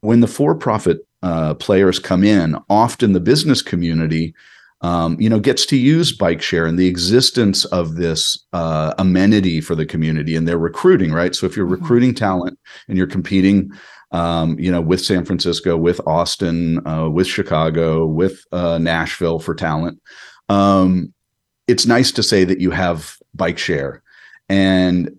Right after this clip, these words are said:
Speaker 1: our business community was able to do that without having to necessarily invest in it. So part of our work at Blue Crew is, is to engage with the business community here now and say, "Look, we've been able to restart this. We've been able to, uh, operate it now for,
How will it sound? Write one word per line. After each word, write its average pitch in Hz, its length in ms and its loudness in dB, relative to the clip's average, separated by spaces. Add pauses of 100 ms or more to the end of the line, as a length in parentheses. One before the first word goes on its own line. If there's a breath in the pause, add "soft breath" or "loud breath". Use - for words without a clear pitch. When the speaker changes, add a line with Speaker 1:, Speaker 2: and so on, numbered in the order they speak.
(140)
Speaker 1:
our 101 160 2
business 123 380 2
community 87 420 0
was 82 220 -2
able 82 220 0
to 82 120 -10
do 101 260 2
that 85 280 2
without 101 340 0
having 87 400 -4
to 87 100 -6
necessarily 80 640 -4
invest 73 400 -6
in 76 100 -4
it. 73 160 -8
So 92 180 2
part 135 280 0
of 117 100 2
our 120 160 6
work 85 400 0 (360 loud breath)
at 90 220 0
Blue 147 160 4
Crew 92 260 4
is, 87 240 2
is 95 260 2
to 92 200 0
engage 101 520 2
with 92 140 2
the 90 60 -2
business 90 380 0
community 80 480 -2
here 80 200 -2
now 80 320 -2
and 80 120 -4
say, 76 320 -2 (320 loud breath)
"Look, 117 180 4
we've 110 300 2
been 104 160 0
able 95 220 4
to 87 80 0
restart 92 500 0
this. 82 240 -2
We've 90 120 -2
been 87 140 -2
able 80 260 -2
to, 80 600 -2
uh, 76 320 -4
operate 98 460 4
it 82 100 4
now 90 320 0
for, 80 420 -2